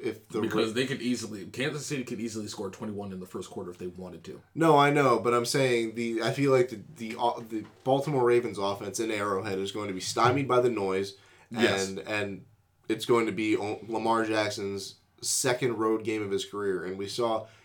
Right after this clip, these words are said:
Speaker 1: he didn't perform that well against a bad Atlanta defense last week.
Speaker 2: No, but he did, he did, I mean, he had, what, two fumbles, and it, he, they were
Speaker 1: And he missed John Brown twice when he was wide open.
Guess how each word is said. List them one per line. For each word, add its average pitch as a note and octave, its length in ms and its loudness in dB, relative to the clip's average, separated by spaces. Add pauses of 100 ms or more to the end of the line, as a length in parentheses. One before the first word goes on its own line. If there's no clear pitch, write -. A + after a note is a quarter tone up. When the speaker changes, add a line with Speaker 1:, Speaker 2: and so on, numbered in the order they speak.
Speaker 1:
he B2+ 120 -8
didn't D#3+ 200 2
perform E3 300 2
that D#3 220 8
well D#3 160 10
against C#3 260 2
a - 40 -6
bad B2+ 480 4 (100)
Atlanta A#2+ 400 4
defense B2+ 500 -2
last F2 300 -4
week. G2 320 -4 (100)
Speaker 2:
No, B2 340 -2
but G2+ 240 -2
he A2 180 -2
did, G2 360 -2
he A2+ 240 -6
did, A2 420 -2 (400)
I - 60 -10
mean, A#2 180 -4
he A2 140 -6
had, G#2+ 240 -4
what, - 180 -10
two B2 200 0
fumbles, A2 580 -4 (360)
and G#2+ 420 -6 (100)
it, A2+ 200 -8
he, C3 140 -14 (140)
they A#2+ 140 -4
were A#2 340 -2 (460)
Speaker 1:
And C3 120 4
he C3+ 120 6
missed C3 460 4 (680)
John B2+ 360 6
Brown A2+ 340 4
twice - 640 4
when G#2+ 120 -4
he A2 60 -4
was G2+ 160 -6
wide F#2+ 240 0
open. G#2 360 0